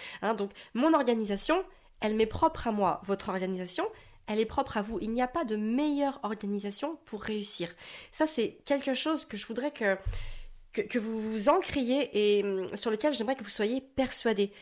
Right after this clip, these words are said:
Bien sûr que vous, vous allez pouvoir vous inspirer. Il y a plein de choses qui sont très inspirantes et qu'on va pouvoir refaire à sa sauce pour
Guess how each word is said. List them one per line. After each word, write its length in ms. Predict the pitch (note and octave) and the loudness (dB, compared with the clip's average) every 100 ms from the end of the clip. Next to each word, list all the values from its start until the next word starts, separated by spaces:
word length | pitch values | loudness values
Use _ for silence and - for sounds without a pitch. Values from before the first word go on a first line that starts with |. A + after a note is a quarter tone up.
| - | -18
Bien 200 | F3 A#3 | 0 2
sûr 180 | B3 G#4+ | 2 0
que 60 | F#4 | 0
vous, 140 | A3+ | -2
vous 140 | G#3+ G3 | -2 0
allez 100 | F#3 | 0
pouvoir 300 | - A#3 A3+ | -2 -6 -4
vous 320 | E3+ D#3 E3 | -4 -2 2
inspirer. 560 | G#3+ - - G#3+ G#3+ G#3 - | 2 2 0 0 0 -2 -12
Il 40 | - | -16
y 40 | |
a 60 | - - | -16 -6
plein 220 | C#4 F#4 | 0 0
de 40 | |
choses 220 | C#4 D#4 | 0 -4
qui 80 | - | -4
sont 140 | - F#3 | -6 -4
très 240 | - F#3+ | -4 -4
inspirantes 480 | F3+ - F3+ C4 E4 | -4 -4 0 0 0
et 20 | |
qu'on 120 | G#3 | -2
va 100 | F#3+ | -4
pouvoir 280 | F#3 G#3 G3+ | -2 -2 -2
refaire 640 | F#3 E3+ G#3+ G#3 - A4+ C4+ | -6 -2 0 0 -2 -2 -2
à 80 | F3+ | -4
sa 160 | G3+ | -6
sauce 400 | - F#3+ - - - - - _ | -4 -4 -6 -10 -14 -18 -18 _
pour 280 | B3+ C#4+ | -2 -2